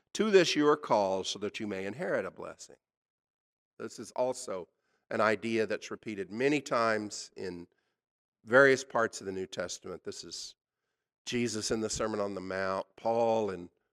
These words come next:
Romans twelve, so many other places. Christians are called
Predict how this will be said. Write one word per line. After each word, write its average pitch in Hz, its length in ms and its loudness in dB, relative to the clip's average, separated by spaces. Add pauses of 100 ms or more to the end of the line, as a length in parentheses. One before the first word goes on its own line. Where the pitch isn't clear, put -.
(100)
Romans 104 500 0
twelve, 87 540 -6
so - 200 -2
many 120 220 0
other 104 180 0
places. - 520 -8 (1400)
Christians 147 680 8
are 120 140 4
called 101 1000 2